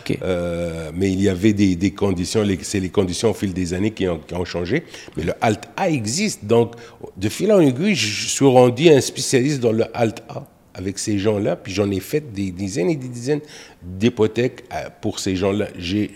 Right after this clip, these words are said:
Speaker 2: j'ai, ces gens-là sont heureux. Euh, j'ai rendu des personnes heureuses.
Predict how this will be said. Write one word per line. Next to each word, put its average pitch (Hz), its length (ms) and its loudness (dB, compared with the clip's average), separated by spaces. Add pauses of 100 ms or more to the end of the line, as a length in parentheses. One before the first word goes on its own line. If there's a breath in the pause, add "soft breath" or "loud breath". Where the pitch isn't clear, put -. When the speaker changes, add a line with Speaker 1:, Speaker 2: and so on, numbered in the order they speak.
Speaker 2:
j'ai, 87 180 -10 (220 soft breath)
ces - 160 -2
gens-là 110 720 2
sont 98 320 -2 (120)
heureux. 110 440 2 (720 soft breath)
Euh, 101 200 -4
j'ai 98 180 2
rendu 113 380 4
des 104 160 0
personnes 104 480 0
heureuses. 175 520 0